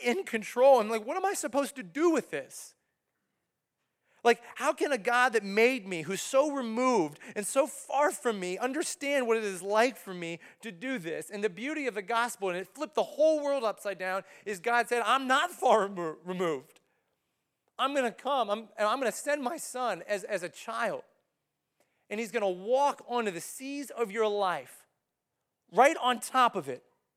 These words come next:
so, so that we would see and that we would realize that, man, this boat doesn't save me. Only Jesus can do that."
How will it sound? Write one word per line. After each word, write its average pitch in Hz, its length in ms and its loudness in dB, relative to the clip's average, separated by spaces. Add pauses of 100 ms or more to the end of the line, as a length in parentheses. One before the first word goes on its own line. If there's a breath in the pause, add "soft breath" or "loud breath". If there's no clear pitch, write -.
(1500)
so, 226 160 -12 (180)
so - 240 0
that 208 80 2
we 214 240 -6
would 294 180 -6
see 254 280 -6
and 196 80 -4
that 208 80 -4
we 277 180 -4
would 294 140 -8
realize 208 480 -2
that, 202 100 -8
man, 233 180 0
this 240 120 -8
boat 233 340 6
doesn't 294 240 0
save 269 380 -2
me. 139 200 -8 (1300)
Only 233 260 4
Jesus 214 400 -2
can 208 180 -4
do 190 200 -4
that." 127 240 -4